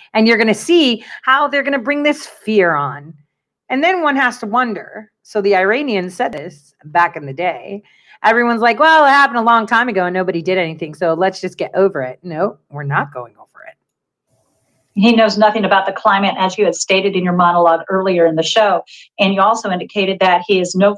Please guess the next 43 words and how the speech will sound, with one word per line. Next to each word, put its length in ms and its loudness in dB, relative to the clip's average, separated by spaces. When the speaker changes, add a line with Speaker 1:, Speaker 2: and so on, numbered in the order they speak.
Speaker 2:
foe 380 2
of 200 0
our 160 0
national 360 -4
security. 480 -2
He 120 2
is 140 2
for 240 2
a 60 2
war 280 -2
before 360 0
he 100 -4
was 160 -6
against 380 -2
a 40 2
war 220 4
and 140 -6
vice 280 -2
versa. 400 0
But 160 4
when 180 -2
you 140 4
look 160 0
at 160 -8
this 300 0
coming 220 0
out 140 2
of 60 2
Iran, 460 0
it 80 -16
tells 320 0
me 160 -8
that 160 -4
they're 160 2
letting 360 0
everybody 440 0
know 340 0
he 160 2
is 180 0
owned 340 0
by 140 0
the 80 -6
Iranians. 580 -6